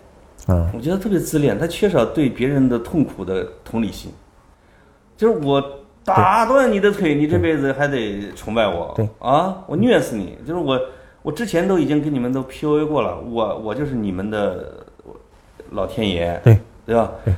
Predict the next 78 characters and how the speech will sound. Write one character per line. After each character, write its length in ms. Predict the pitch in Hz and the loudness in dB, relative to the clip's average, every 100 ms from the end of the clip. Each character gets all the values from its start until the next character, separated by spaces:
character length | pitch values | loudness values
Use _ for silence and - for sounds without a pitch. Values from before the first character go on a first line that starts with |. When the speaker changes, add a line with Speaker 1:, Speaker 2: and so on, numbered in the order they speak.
| - | -2
Speaker 2:
就 80 | 165 | -4
他 100 | 180 | 0
很 140 | 160 107 | -2 -2
自 140 | 147 | 2
恋。 240 | 139 117 - | 2 0 -4
Speaker 1:
对。 140 | - 92 - | 0 0 0
Speaker 2:
就 100 | 156 | -6
他， 140 | 160 175 | -6 -10
他， 160 | - - - | -14 -18 -18
他 180 | - 185 | -2 2
也 220 | 165 110 | 4 4
自 280 | 110 - 180 | 2 0 2
我， 560 | 117 95 87 95 107 110 | 4 4 4 6 6 6
也 260 | 98 92 | 2 -4
自 200 | 90 127 | -6 -2
恋， 240 | 131 117 101 | 0 0 0
他 160 | - | -4
不 260 | 151 - 160 | -6 -6 -8
太 240 | - 202 | 0 4
为 240 | 135 139 143 | 6 4 2
别 280 | - 101 131 | 0 -2 0
人 180 | 123 | 0
去 100 | 90 | -2
考 200 | - - - | -8 -12 -16
虑。 40 | - - - - | -20 -20 -20 -2
Speaker 1:
你 80 | 123 | 2
看 160 | 160 | 2
你 60 | 127 | 4
们 120 | 123 | 4
跑 240 | 196 107 87 | 4 0 -2
了， 100 | 107 | -4
Speaker 2:
啊。 380 | - _ - 104 | -6 _ -4 0
Speaker 1:
哦， 160 | 127 - | 0 2
哦， 100 | 156 | 4
原 240 | 139 151 | 6 6
来 140 | 202 180 | 6 4
世 180 | - 190 | 4 4
界 100 | 165 | 6
上 160 | 175 | 4
还 120 | 135 | 6
有 100 | 175 | 4
比 160 | 120 160 | 4 2
我 180 | 233 117 - | 2 0 2
更 140 | 180 | 2
重 140 | 170 156 | 4 4
要 80 | 120 | 2
的 80 | |
东 160 | 113 107 | 0 -4
西， 140 | 104 | -6
对 160 | 98 135 | -2 -2
你 80 | 104 | -2
们 100 | 98 | -6
来 140 | 92 | -8
说， 220 | 92 101 - | -10 -14 -12
Speaker 2:
是 200 | - 180 | 0 4
啊。 100 | 123 | 6
Speaker 1:
对 0 | |
吧？ 120 | 104 - - | 4 -2 2
无 120 | 120 | 4
法 160 | 131 | 4
接 160 | 95 92 | 2 0
受。 120 | 95 | -2
Speaker 2:
啊， 360 | - 139 143 139 | 0 2 4 2
包 140 | 165 196 | 0 0
括 260 | - 165 131 | 4 4 4
Speaker 1:
对 160 | 127 | 0
啊。 60 | 117 | 0
Speaker 2:
他 80 | 151 | 2
老 140 | 113 | 2
婆 140 | 90 131 | 2 0
累 280 | 170 151 104 | 2 2 0
死， 160 | - | -4
我 160 | 95 107 | -2 -2
也 80 | 104 | -2
觉 120 | 95 | -2
得 120 | 101 | -4
也 200 | 98 90 | -4 -6
是 100 | 85 | -8